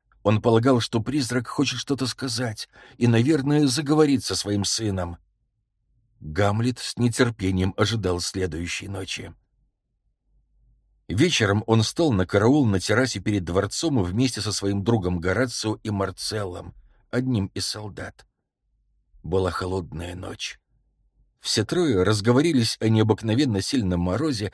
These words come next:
который так и пощипывал. Вдруг Горацио шёпотом сообщил, что видит призрак. Гамлет тотчас узнал своего отца.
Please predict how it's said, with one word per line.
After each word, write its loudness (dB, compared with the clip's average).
который 2
так 2
и 0
пощипывал. -6
Вдруг -4
Горацио 2
шёпотом -2
сообщил, -2
что -2
видит -6
призрак. -12
Гамлет 4
тотчас 2
узнал 0
своего -4
отца. -8